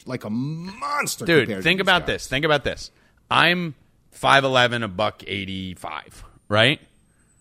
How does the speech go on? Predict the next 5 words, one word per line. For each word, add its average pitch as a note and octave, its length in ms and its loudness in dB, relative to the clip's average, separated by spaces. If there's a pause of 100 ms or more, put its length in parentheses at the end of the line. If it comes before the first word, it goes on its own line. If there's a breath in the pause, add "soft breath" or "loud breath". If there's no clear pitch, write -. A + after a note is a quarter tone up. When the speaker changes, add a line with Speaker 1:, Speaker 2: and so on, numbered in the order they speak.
(400)
Speaker 2:
Mayweather's E3 680 2
five C3+ 560 -2
eight, A#2 220 -4
one G2 220 -4
fifty. - 440 -12